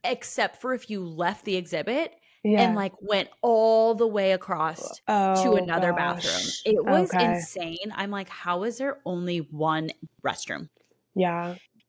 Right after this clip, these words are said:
Speaker 1: And the line was insane. It was
Speaker 2: Oh, God.
Speaker 1: awful. So if you have to pee,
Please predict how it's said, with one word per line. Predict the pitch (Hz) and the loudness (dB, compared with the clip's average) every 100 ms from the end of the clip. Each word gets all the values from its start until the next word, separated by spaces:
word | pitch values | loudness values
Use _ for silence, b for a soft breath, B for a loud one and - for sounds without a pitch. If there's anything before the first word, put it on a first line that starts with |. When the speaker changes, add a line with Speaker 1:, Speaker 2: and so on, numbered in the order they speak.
| _ - | _ -2
Speaker 1:
And | 202 196 196 | 0 0 -2
the | 180 196 | -4 -2
line | 185 170 165 165 202 | -2 -2 -2 -2 -2
was | 226 226 | -4 -4
insane. | 208 190 - - - - - 165 - 190 277 302 269 _ _ _ _ - | -6 -8 -10 -10 -10 -6 -4 -4 -4 -4 -4 -4 -10 _ _ _ _ 4
It | 220 | 6
was | 226 202 | 6 2
Speaker 2:
Oh, | |
God. | 170 170 165 175 | 2 2 2 0
Speaker 1:
awful. | 190 - _ | -4 -10 _
So | - 196 | -8 -6
if | 185 | -4
you | 185 | -2
have | 175 202 | -2 -4
to | - | -4
pee, | - 214 240 | 0 2 0